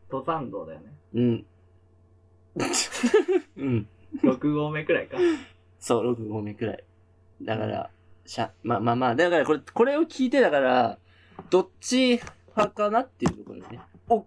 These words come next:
Speaker 2: きいものを持つ人間が、
Speaker 1: うん。
Speaker 2: 今これ聞いてる人の中に多いのか、
Speaker 1: うん。
Speaker 2: そのち-、面積がちっちゃくても鋭い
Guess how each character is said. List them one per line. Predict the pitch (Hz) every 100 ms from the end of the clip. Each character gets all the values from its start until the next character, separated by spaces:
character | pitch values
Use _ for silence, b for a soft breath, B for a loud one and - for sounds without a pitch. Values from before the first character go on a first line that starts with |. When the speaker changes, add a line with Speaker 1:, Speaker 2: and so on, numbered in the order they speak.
| _
Speaker 2:
き | - 311
い | 254
も | 196
の | 185 190 185 208 208
を |
持 | 143 143
つ | - 147
人 | 131 131 131 131 131 127
間 | - - _ _ -
が、 | 180 165 - - _ _ -
Speaker 1:
う | 127
ん。 | 120
Speaker 2:
今 | 143 139
こ | 127
れ | 120
聞 | 127
い |
て | 123
る |
人 | 120 127
の | 117
中 | 131
に | 131
多 | 127 120
い |
の | 117
か、 | - 165 120 -
Speaker 1:
う | B
ん。 | 120 B B
Speaker 2:
そ | -
の | 139 120
ち-、 | - 160 _ - _ _
面 | 160 196
積 | 190 165 160
が | 160
ち | 151
っ | -
ち | 165 160
ゃ |
く | 156
て | -
も | 135 123 110 - _ _ _
鋭 | - - 127 131 131
い | 107